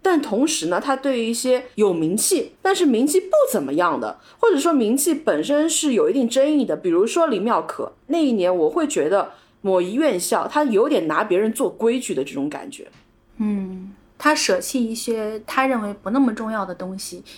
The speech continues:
Speaker 2: 以显示自己的高姿态吗？
Speaker 1: 我们就刚刚所说的出名甚早的那些学生们，
Speaker 2: 嗯。
Speaker 1: 他们进入到高等院校之后，通过他的通告单啊，你可以想见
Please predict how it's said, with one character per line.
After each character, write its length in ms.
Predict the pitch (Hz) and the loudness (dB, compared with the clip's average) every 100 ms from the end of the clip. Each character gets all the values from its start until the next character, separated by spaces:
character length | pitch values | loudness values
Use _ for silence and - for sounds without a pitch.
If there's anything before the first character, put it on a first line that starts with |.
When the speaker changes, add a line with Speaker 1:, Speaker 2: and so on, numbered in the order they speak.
| - | -8
Speaker 2:
以 80 | |
显 200 | 208 190 | -6 -6
示 140 | 180 208 | -6 -10
自 60 | |
己 140 | 202 190 | -8 -8
的 120 | 175 | -8
高 180 | 185 185 | -8 -8
姿 120 | 185 | -10
态 240 | - 196 | -12 -12
吗？ 160 | 180 180 - _ _ _ | -14 -18 -20 _ _ _
Speaker 1:
我 80 | 196 | -4
们 140 | 180 | 0
就 120 | 214 | 0
刚 140 | 226 220 | 0 0
刚 100 | 233 | -2
所 200 | 233 147 | -4 -6
说 200 | - 180 | -2 -2
的 160 | 170 165 | -2 -8
出 160 | - 233 | -6 -4
名 160 | 208 | -4
甚 240 | 202 - 214 | -2 -2 -2
早 200 | 190 - | -4 -8
的 100 | - | -8
那 100 | 165 | -8
些 160 | 170 | -8
学 160 | 170 135 | -8 -8
生 240 | 139 170 | -6 -6
们， 140 | 180 113 | -6 -6
Speaker 2:
嗯。 320 | 101 95 - - | -8 -14 -10 -2
Speaker 1:
他 100 | 269 | 0
们 140 | 254 | 0
进 180 | 262 226 | 0 0
入 140 | 214 | 0
到 200 | 202 202 | 2 0
高 200 | 202 208 | 2 0
等 120 | 214 160 | 0 -4
院 160 | 190 | -4
校 180 | 190 165 | -2 -4
之 160 | 165 - | -4 -8
后， 300 | - 202 - 262 | -4 -4 -4 -4
通 160 | 370 | 0
过 100 | 359 | 0
他 100 | 302 | 2
的 120 | 311 | 0
通 200 | 302 - | 0 -2
告 160 | 311 285 | 0 0
单 320 | 226 240 269 | -2 -2 0
啊， 240 | 254 170 - | -2 -4 -6
你 120 | 196 | -8
可 180 | 190 226 | -2 0
以 120 | 311 | 0
想 340 | 302 - 170 151 | 0 -4 -4 -4
见 340 | 240 208 - | -2 -2 -2